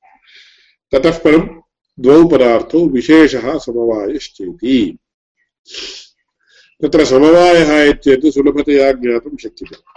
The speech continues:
किमिति? इदानीम् इयं लेखनी वर्तते, लेखन्याम्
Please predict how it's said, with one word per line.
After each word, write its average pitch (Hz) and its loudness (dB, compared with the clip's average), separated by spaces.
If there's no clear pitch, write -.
किमिति? 131 0
इदानीम् 143 4
इयं 143 4
लेखनी 143 2
वर्तते, 117 -2
लेखन्याम् 151 0